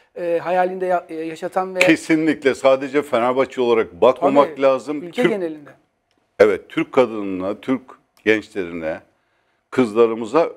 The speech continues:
Speaker 2: ön ayak olacak.
Speaker 1: İlham verecek.
Speaker 2: First, e, majör bir durum bu. İnanılmaz güzel,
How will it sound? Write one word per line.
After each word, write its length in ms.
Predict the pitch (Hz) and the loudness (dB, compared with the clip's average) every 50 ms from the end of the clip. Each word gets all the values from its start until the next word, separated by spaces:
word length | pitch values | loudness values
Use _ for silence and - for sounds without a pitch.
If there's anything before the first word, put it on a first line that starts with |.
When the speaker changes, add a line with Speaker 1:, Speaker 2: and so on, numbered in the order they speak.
| _ _ _ _ _ - | _ _ _ _ _ -4
Speaker 2:
ön 140 | 104 117 | -4 -4
ayak 340 | 123 127 120 127 131 127 - | -2 0 0 0 0 0 -4
olacak. 420 | 117 110 107 104 92 90 123 135 185 | -6 -4 -4 -4 -4 -4 -6 -6 -6
Speaker 1:
İlham 340 | 170 156 185 202 180 160 156 _ _ _ _ | -4 -4 -4 -4 -4 -6 -14 _ _ _ _
verecek. 280 | 160 147 139 143 143 147 _ _ _ _ _ _ _ _ _ _ _ _ _ | -20 -20 _ -20 -20 -20 _ _ _ _ _ _ _ _ _ _ _ _ _
Speaker 2:
First, 580 | _ - - 113 113 113 - - _ _ _ - | _ 2 2 2 2 2 -8 -20 _ _ _ -10
e, 140 | 92 92 | -10 -10
majör 520 | - 82 87 90 90 87 92 123 147 143 135 | -8 -6 -6 -6 -6 -2 0 0 0 0 -2
bir 120 | 139 123 | -10 -6
durum 340 | 110 131 123 127 123 123 120 | -4 -2 -2 -2 -2 -4 -4
bu. 180 | 131 143 139 - - | -4 -6 -6 -6 -6
İnanılmaz 720 | 110 113 113 117 117 117 117 117 117 123 131 127 117 107 | -4 -2 -2 -2 -2 -2 -4 -2 0 0 0 0 0 -6
güzel, 380 | 104 113 101 90 120 127 127 | -16 -18 -6 -2 0 0 0